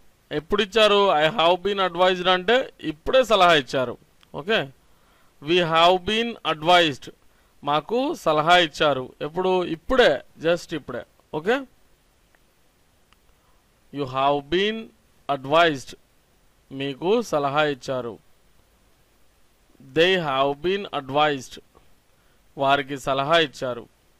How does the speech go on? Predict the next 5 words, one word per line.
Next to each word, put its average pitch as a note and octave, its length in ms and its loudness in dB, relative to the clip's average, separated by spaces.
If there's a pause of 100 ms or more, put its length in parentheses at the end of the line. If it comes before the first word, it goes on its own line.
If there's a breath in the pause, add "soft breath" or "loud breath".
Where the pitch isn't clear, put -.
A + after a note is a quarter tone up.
(880)
Boys E3+ 340 4 (220)
have C#3+ 260 0 (140)
been F#3+ 200 -2 (280)
advised. B2 560 -8 (1400)
బాలురకు D3 560 0